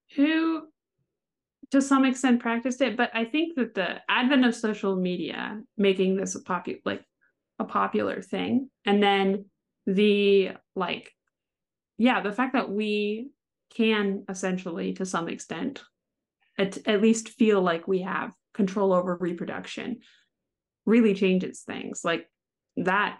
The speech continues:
has, I mean, that's as recent as the nineteen thirties or nineteen twenties,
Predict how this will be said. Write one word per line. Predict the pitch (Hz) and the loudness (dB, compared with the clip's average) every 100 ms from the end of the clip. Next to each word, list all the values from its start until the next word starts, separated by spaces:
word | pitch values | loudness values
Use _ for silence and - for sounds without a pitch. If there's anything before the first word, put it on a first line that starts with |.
| _ _ _ _ _ _ | _ _ _ _ _ _
has, | - 190 185 - | -4 -2 0 0
I | |
mean, | 190 180 196 185 _ _ _ _ _ _ _ _ _ _ _ _ _ _ _ | 0 0 -6 -12 _ _ _ _ _ _ _ _ _ _ _ _ _ _ _
that's | 214 196 190 | -2 -2 0
as | 185 185 | -2 0
recent | 180 185 180 185 | 0 0 -2 -8
as | 180 | -10
the | 165 | -8
nineteen | 170 180 - 190 | -6 -6 -6 -4
thirties | 185 190 - 196 - | -2 -2 -6 -8 -8
or | 196 | -6
nineteen | 185 185 190 | -4 -4 -4
twenties, | 196 185 185 190 - | -6 -6 -6 -6 -8